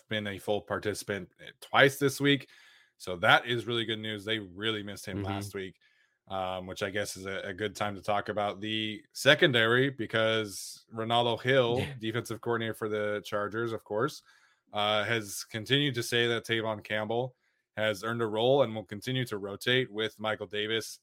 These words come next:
Speaker 1: and Asante Samuel Junior. Not the worst member of the Chargers secondary, Chris Harris, but it is what it is. Um, you know, Tavon Campbell is gonna be a factor going forward. And I can't say I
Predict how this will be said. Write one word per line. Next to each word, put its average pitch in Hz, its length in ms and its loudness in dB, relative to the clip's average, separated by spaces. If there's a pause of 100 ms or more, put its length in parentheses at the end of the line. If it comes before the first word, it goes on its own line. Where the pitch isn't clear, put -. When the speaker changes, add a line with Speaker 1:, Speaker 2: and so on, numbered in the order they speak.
Speaker 1:
and 131 260 0
Asante 104 400 -6
Samuel 98 300 -10
Junior. 107 420 -6 (300)
Not 147 300 4
the 117 180 2
worst 110 300 -2
member 101 240 -6
of 95 100 -8
the 92 60 -18
Chargers 95 420 -8
secondary, 98 460 -6
Chris - 280 -10
Harris, 131 400 4
but 107 240 2
it 120 100 2
is 151 200 0
what 147 140 2
it 117 60 0
is. 127 340 0 (380)
Um, 107 580 0
you 107 80 -8
know, 107 120 -2
Tavon 120 360 0
Campbell 113 260 0
is 101 80 -8
gonna 107 200 -6
be 104 180 -6
a 92 60 -8
factor 104 420 -4
going 101 260 -8
forward. 120 480 -2 (600)
And 104 540 -2 (100)
I 110 920 -2
can't 120 300 2
say 127 460 2
I 110 440 0